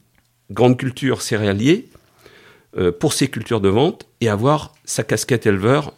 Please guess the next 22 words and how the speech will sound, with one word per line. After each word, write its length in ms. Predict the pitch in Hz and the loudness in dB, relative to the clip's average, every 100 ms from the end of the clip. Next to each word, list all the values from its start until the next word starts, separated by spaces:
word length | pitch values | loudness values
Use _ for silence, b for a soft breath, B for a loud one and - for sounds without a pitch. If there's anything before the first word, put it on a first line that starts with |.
| _ _ - | _ _ -6
pour, 300 | 135 110 92 | -4 -2 -2
euh, 160 | - - | -4 -2
le 180 | 104 | -2
troupeau 320 | 104 117 - 113 | -2 -4 -2 2
à 40 | |
nourrir. 360 | 104 104 90 - _ b b b b | 2 0 -4 -10 _ b b b b
Donc 240 | 139 160 143 | 4 6 6
on 120 | 143 | 6
est 160 | 143 - | 6 0
condamné, 720 | - 185 165 151 135 151 196 - _ _ _ _ - 78 | 2 4 6 4 4 2 0 -8 _ _ _ _ -12 -12
enfin, 300 | - - 82 - 67 - _ b b b b b | -10 -8 -8 -8 -16 -18 _ b b b b b
je, 220 | 90 95 - | -12 -10 -8
je, 140 | 95 - | -10 -6
je 160 | 101 | -2
le 100 | 110 | -2
pense 340 | 104 123 117 - | 0 -2 -2 -6
vraiment, 580 | - 123 160 190 214 b b b b b - | -6 2 4 4 2 b b b b b -4
à 140 | 117 | -2
cette 320 | 117 - 139 - | 0 0 0 0
forme 300 | 165 147 110 | 0 2 4
d'insen-, 340 | 139 - 139 - | 2 0 -6 -2
d'intensification, 1200 | 110 147 151 147 139 - 131 117 - 147 165 | 2 2 2 0 -4 -2 -2 -2 0 0 0